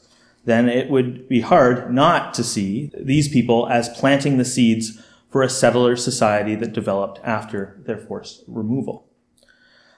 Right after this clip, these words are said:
There are, however, some fundamental problems with this perspective. Though the Acadians were undoubtedly settler colonists who lived in settler colonies, their society, I'm going to suggest to you, was not settler colonial.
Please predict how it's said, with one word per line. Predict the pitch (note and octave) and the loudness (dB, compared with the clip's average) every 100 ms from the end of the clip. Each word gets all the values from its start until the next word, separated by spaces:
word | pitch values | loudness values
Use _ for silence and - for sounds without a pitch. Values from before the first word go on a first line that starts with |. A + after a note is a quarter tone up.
| - | 2
There | C3+ | 6
are, | E3+ D#3+ | 6 6
however, | D#3+ C#3 C3+ | 6 6 4
some | C3+ D3 | 2 2
fundamental | B2+ A#2+ A2+ A2+ A2 | 2 2 2 -2 -6
problems | - D#3+ D#3 C3 G2+ A2 | -8 -4 -2 0 -2 -4
with | G#2 | -6
this | A2+ | -4
perspective. | B2 A#2+ G#2+ G2 A#2 - - _ _ _ _ _ | -4 -4 -6 -6 -8 -10 -12 _ _ _ _ _
Though | C3 C#3 | 4 6
the | C#3 | 6
Acadians | C3 C#3 C3 C3+ B2 | 4 2 2 2 2
were | B2 | 4
undoubtedly | A2+ A2 G#2+ D3 C#3+ A2 G2+ | 4 2 4 4 2 0 -2
settler | G#2 - B2+ A2+ G#2 | 0 2 2 2 -2
colonists | - E3+ F3+ A2 C3 F#3 - - | -2 2 4 4 2 -2 -6 -4
who | B2+ | 2
lived | B2 A#2+ C3 | 4 4 2
in | A#2 | -2
settler | A2 C#3 B2+ A2+ G2 | 2 0 2 0 -2
colonies, | - - F#3+ C3+ A#2+ F3 A2 C3 G#3 - - _ _ _ _ | -6 0 4 4 4 4 2 0 -4 -8 -14 _ _ _ _
their | C#3 | 0
society, | C#3 C#3+ - F#3+ F3+ C3+ C3 | 0 0 2 4 4 2 0
I'm | B2+ B2 | 0 0
going | A#2+ | 0
to | A#2 | -2
suggest | - - A#2 - | -4 0 0 0
to | A#2 | -2
you, | A2+ | 0
was | A#2 B2 B2 | 0 0 2
not | A#2 A#2 A#2 - - | 2 2 -2 -10 -14
settler | - C#3 B2+ A#2 A2 A2 | -2 0 2 2 0 -2
colonial. | - B2 A2 G#2+ A2 G#2+ E2+ - | -2 2 2 2 2 2 0 -10